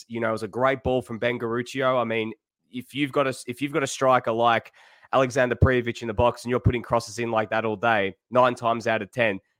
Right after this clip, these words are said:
that guy's gonna put the ball in the back of the net and you're gonna reap your rewards. That was a brilliant moment for him. He got the equalizer, but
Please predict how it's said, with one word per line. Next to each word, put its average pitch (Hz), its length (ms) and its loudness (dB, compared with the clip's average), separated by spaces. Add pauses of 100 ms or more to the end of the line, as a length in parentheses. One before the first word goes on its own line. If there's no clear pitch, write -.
(200)
that 117 220 0
guy's 120 240 6
gonna 113 140 -2
put 117 200 -4
the 104 60 -10
ball 113 200 0
in 110 60 -2
the 104 60 -2
back 104 240 -4
of - 20 -14
the 107 80 -8
net 107 160 -2
and 98 100 -14
you're 101 60 -10
gonna 104 180 -4
reap 104 260 -6
your 95 100 -10
rewards. 95 480 -2 (840)
That 156 140 6
was 170 160 2
a 160 40 2
brilliant 165 400 4
moment 156 360 2
for 139 80 -2
him. 151 220 -2
He 139 100 -2
got 151 220 0
the 135 140 0
equalizer, 131 600 0
but 120 340 2